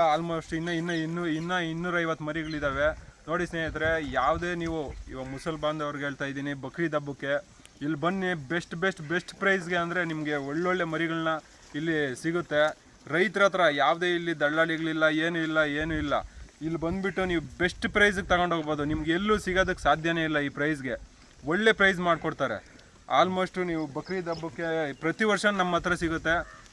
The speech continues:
ಈ ಸಲ ಬನ್ನಿ ನೋಡಿ, ಮುನ್ನೂರಿಂದ ಮುನ್ನೂರೈವತ್ತು ಮರಿಗಳಿದ್ವು, ನೂರು ಮರಿ ಬುಕಿಂಗ್ ಆಗಿದೆ already.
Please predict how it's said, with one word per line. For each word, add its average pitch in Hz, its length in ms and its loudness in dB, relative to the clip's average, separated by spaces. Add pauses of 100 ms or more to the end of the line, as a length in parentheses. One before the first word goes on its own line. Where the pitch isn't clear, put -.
(120)
ಈ 160 40 0
ಸಲ 175 280 0
ಬನ್ನಿ 175 340 0
ನೋಡಿ, 165 260 2
ಮುನ್ನೂರಿಂದ 170 580 -4
ಮುನ್ನೂರೈವತ್ತು 160 640 -10
ಮರಿಗಳಿದ್ವು, 156 640 -6
ನೂರು 156 240 -6
ಮರಿ 156 200 -2
ಬುಕಿಂಗ್ 156 520 -6
ಆಗಿದೆ 156 280 4
already. 147 520 0